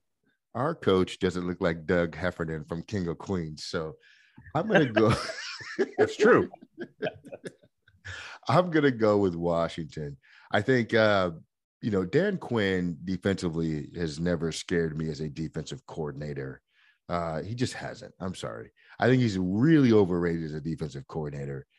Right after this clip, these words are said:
Speaker 1: He reminds me a lot of Jim Haslett in the sense that he can get a defense functioning if they weren't previously, but he's not gonna put an elite defense on the field. He's just not.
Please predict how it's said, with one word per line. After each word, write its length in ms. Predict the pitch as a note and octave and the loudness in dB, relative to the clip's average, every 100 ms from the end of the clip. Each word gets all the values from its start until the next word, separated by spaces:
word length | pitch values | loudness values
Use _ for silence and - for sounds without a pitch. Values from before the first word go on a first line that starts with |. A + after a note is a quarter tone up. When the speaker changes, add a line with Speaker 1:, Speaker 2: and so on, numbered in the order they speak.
| - | -6
Speaker 1:
He 60 | F#2 | -2
reminds 340 | F2 E2+ D#2 | 0 -2 -4
me 60 | D2+ | -6
a 40 | |
lot 240 | C#2+ G2 A#2 | -2 0 0
of 80 | F#2 | 0
Jim 220 | F#2 E2 | -2 -4
Haslett 560 | F2+ E2+ D#2+ - D2+ - | -6 -8 -8 -10 -12 -10
in 60 | E2 | -12
the 100 | D#2 | -10
sense 320 | - E2 D2 | -8 -8 -8
that 200 | - D#2 - _ _ - _ | -8 -8 -10 _ _ -20 _
he 120 | - | -4
can 120 | F3+ F#3+ | -2 2
get 100 | E3 | 2
a 40 | |
defense 480 | C3 C3 B2+ G2 - _ _ _ | 4 2 2 -4 -6 _ _ _
functioning 720 | - A#2+ B2+ D#3+ D#3+ E3 - - _ - | -2 -2 -2 -4 -4 -4 -4 -6 _ -2
if 140 | A2 | 0
they 160 | A2 F#2 | 2 2
weren't 400 | E2+ G#2 A2+ - | 2 0 0 -4
previously, 800 | - D3 D#3 D#3+ - E3 E3 D#3 _ _ _ - | -2 0 2 0 0 0 0 -2 _ _ _ 0
but 160 | G#2 | 2
he's 160 | G#2 G2 | 2 0
not 160 | A2+ G#2+ | 0 0
gonna 140 | G2 | -2
put 240 | - A#2 | -2 0
an 160 | G2+ F2 | 0 0
elite 320 | E2+ F2+ F2+ | -2 -2 -4
defense 360 | D#2 F2 E2+ D#2+ | -4 -4 -4 -6
on 100 | D2+ | -6
the 100 | C#2 | -6
field. 340 | - D#2+ A#1 | -6 -6 -6
He's 140 | D2 F2+ | -8 -6
just 220 | F2+ C#2+ | -6 -6
not. 240 | D2 A1+ | -10 -12